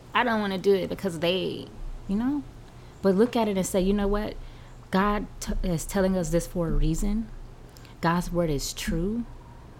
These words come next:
God's word is sweeter than, um, hun-, the honeycomb," is what the scripture says.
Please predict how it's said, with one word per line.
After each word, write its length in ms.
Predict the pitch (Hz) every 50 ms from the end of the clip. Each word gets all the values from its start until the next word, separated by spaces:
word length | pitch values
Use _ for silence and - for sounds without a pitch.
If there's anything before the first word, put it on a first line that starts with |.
| - - -
God's 380 | - 160 170 185 196 - - -
word 340 | 165 160 165 170 170 170 - -
is 220 | 160 160 151 - - - - - -
sweeter 580 | - - - - - - 170 180 190 208 202
than, 380 | 185 175 165 156 147 151 143 -
um, 300 | - 156 156 151 143 147
hun-, 340 | 139 127 156 170 180 190 170
the 100 | 170 156
honeycomb," 600 | 151 175 190 196 185 - - 147 139 143 151 160 165 - - - -
is 140 | 165 - -
what 120 | 156 151
the 60 | 147
scripture 360 | - - - 165 - - 151
says. 360 | 139 - - 123 110 - -